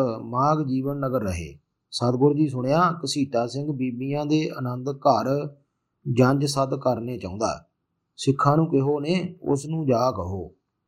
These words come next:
ਬੀਬੀਆਂ ਨੂੰ ਉਹਨਾਂ ਦੀ ਮਾਤਾ ਅਮਰ ਕੌਰ ਨਾਲ ਜੀਵਨ ਨਗਰ ਭੇਜ ਦੇਵੇ, ਜੇ ਆਪ ਨਹੀਂ ਸੁਆਉਣਾ।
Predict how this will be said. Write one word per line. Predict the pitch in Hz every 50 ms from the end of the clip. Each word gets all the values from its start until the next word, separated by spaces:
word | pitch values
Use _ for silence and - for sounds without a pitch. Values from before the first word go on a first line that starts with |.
| _ _ -
ਬੀਬੀਆਂ | 120 131 135 135 127 139 160 165 165 170
ਨੂੰ | 175 180 175 170
ਉਹਨਾਂ | 175 175 175 175 175
ਦੀ | 165 170 175
ਮਾਤਾ | 170 156 135 127 127 131 143 147 147 - 135 131
ਅਮਰ | 127 135 139 135
ਕੌਰ | 135 139 143 143 143 143
ਨਾਲ | 143 127 127 123 113 95 82 85 - _ _ _ _ _ _ _ _ _ 135 117
ਜੀਵਨ | 113 131 143 151 160 165
ਨਗਰ | 170 175 175 175 180 185
ਭੇਜ | 175 180 165 139 120 113 110
ਦੇਵੇ, | 107 104 87 78 76 76 71 - _ _ _ _ _ _ _ _ _ _ -
ਜੇ | 123 127 143 143
ਆਪ | 143 139 143 147 151
ਨਹੀਂ | 156 156 160 165 165
ਸੁਆਉਣਾ। | 165 143 135 123 107 98 90 78 69 - -